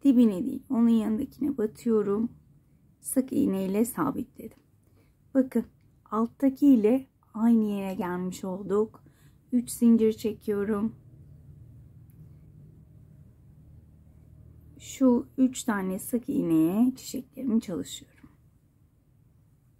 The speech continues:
Evet.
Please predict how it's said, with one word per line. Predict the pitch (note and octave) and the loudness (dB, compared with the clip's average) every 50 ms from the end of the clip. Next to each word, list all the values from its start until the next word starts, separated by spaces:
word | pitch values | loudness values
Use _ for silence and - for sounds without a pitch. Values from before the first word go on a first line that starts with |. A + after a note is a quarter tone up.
| _ _ _ _ _ _ _ _ _ _ _ _ _ _ _ _ _ _ _ _ _ _ _ _ _ _ _ _ _ _ _ _ _ _ _ _ _ _ _ _ _ _ _ _ _ _ _ _ _ _ _ _ _ _ _ _ | _ _ _ _ _ _ _ _ _ _ _ _ _ _ _ _ _ _ _ _ _ _ _ _ _ _ _ _ _ _ _ _ _ _ _ _ _ _ _ _ _ _ _ _ _ _ _ _ _ _ _ _ _ _ _ _
Evet. | - - - _ _ - - _ | -20 -20 -20 _ _ -20 -20 _